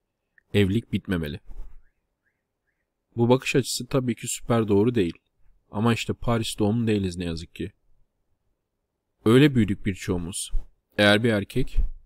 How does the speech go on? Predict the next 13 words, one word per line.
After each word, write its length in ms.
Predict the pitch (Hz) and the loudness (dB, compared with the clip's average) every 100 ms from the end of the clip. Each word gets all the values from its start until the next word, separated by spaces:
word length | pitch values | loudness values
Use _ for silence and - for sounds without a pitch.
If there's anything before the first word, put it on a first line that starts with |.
| _ 107 | _ -6
düzgün 340 | 104 120 123 | -4 0 0
bir 60 | 110 | 0
işi 220 | - 110 | -2 -2
varsa, 420 | 104 101 - 117 _ - | -2 -2 -6 -8 _ -6
eşini 300 | 101 - 113 | -4 0 0
aldatmıyorsa, 760 | 101 113 - 98 85 - 110 _ _ _ _ _ - | 2 0 -4 -8 -6 -6 -6 _ _ _ _ _ -4
ona 240 | 101 117 | 0 0
şiddet 360 | - 107 131 107 | -2 -2 0 0
uyguluyorsa 640 | 98 90 82 - 135 139 _ _ _ _ _ _ - | 0 0 -4 -2 -2 -2 _ _ _ _ _ _ 2
iyi 160 | 123 | 6
bir 80 | 131 | 6
kocaydı 440 | - 98 92 90 85 | 6 4 4 2 0
eskiden. 460 | - - 92 87 | -4 -8 -10 -10